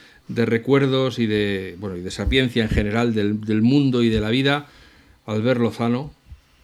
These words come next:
que, pues eso, pues que es un tipo como no hay otro, eh, y que,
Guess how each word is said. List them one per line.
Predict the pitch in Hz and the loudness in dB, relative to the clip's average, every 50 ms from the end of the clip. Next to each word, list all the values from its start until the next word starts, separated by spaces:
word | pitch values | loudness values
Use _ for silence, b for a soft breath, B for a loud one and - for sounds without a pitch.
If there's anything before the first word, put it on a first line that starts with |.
| _ _ - | _ _ -12
que, | - - 117 110 107 107 104 104 101 101 98 95 95 92 92 90 | -2 0 2 2 4 2 2 0 0 -2 -2 -4 -4 -6 -8 -8
pues | 95 90 90 - | -10 -12 -14 -14
eso, | 87 - - - - _ _ | -14 -16 -16 -20 -20 _ _
pues | - - - | -20 -18 -16
que | - - | -14 -10
es | - | -8
un | - 95 90 90 92 90 92 92 - | -8 -8 -8 -10 -12 -14 -14 -16 -12
tipo | - 104 95 - 101 98 | -10 -10 -10 -8 -10 -12
como | - - 85 90 95 98 | -12 -12 -14 -12 -10 -8
no | 101 113 117 | -4 -2 -2
hay | 113 104 110 | -2 0 -2
otro, | 113 113 123 127 139 156 - _ _ - _ _ _ _ - | -2 -2 -2 -4 -6 -6 -10 _ _ -20 _ _ _ _ -10
eh, | 110 107 104 104 101 101 95 95 98 95 | -8 -6 -4 -4 -4 -4 -6 -6 -8 -10
y | 98 95 | -10 -12
que, | 92 - - 95 95 95 92 90 90 90 90 | -12 -12 -10 -8 -8 -8 -8 -8 -10 -10 -12